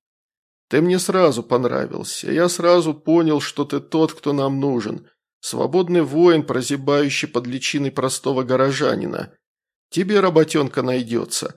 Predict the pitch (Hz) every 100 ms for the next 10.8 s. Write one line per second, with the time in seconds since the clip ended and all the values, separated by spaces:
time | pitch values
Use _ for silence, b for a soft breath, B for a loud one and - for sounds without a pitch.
0 | _ - - - 180 175 175 170 160 -
1 | 147 151 151 - 156 151 156 185 165 -
2 | 117 117 139 139 139 135 139 135 - 147
3 | 135 147 135 - - 123 135 135 127 127
4 | - 127 113 135 143 120 120 - 127 117
5 | 123 120 131 131 113 123 123 127 123 120
6 | 123 120 123 127 123 113 117 117 131 120
7 | 117 - - 117 123 127 - 123 107 120
8 | 127 120 117 120 123 117 123 127 147 143
9 | 127 - 123 117 117 123 117 127 117 120
10 | 120 - - - - - -